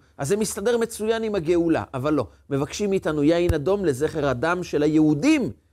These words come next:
שנשפך בשעה שפרעה שחט ילדים. ואם זה מילא מ-, יין, עוד נוח, בסדר.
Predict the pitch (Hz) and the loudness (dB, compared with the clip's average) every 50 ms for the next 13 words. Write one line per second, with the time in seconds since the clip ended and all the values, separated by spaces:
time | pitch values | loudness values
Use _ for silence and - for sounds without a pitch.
0 | _ _ _ _ - 151 139 139 131 - - - - 165 165 - - - - _ | _ _ _ _ -6 -4 -4 -4 -4 -6 -8 -6 -4 -4 -4 -4 -6 -10 -16 _
1 | _ _ - 127 120 - - 143 151 147 - - 156 151 143 143 - _ _ _ | _ _ -4 -4 -4 -2 -2 -2 -2 -2 -2 0 2 2 2 0 -4 _ _ _
2 | _ _ - 139 127 131 - 175 185 160 143 - - _ _ _ _ - - 123 | _ _ -6 -4 -2 -2 0 0 0 0 0 -2 -8 _ _ _ _ -10 -8 -8
3 | 113 120 131 120 - 123 113 110 107 98 104 101 87 85 _ _ _ _ _ _ | -4 -4 -6 -6 -4 -2 -2 -2 -2 -2 -4 -6 -6 -8 _ _ _ _ _ _
4 | _ _ _ _ _ _ _ _ _ _ - - - - - 143 180 220 220 190 | _ _ _ _ _ _ _ _ _ _ -20 -20 -20 -12 -2 0 2 2 2 2
5 | 165 190 180 180 190 185 175 175 170 160 170 165 - _ - 151 135 160 185 190 | 2 2 2 4 4 4 4 4 2 0 -2 -6 -6 _ -6 -2 0 0 0 0
6 | 180 160 143 123 110 - _ _ _ _ _ _ _ _ _ _ _ _ _ - | -2 -4 -6 -8 -10 -14 _ _ _ _ _ _ _ _ _ _ _ _ _ -6
7 | 131 135 123 123 135 135 117 92 76 - - - _ - 160 156 - 185 170 143 | -4 -4 -2 0 -2 -2 -2 -2 -6 -10 -14 -16 _ -8 -8 -6 -2 0 0 0
8 | 120 101 85 | 0 -2 -8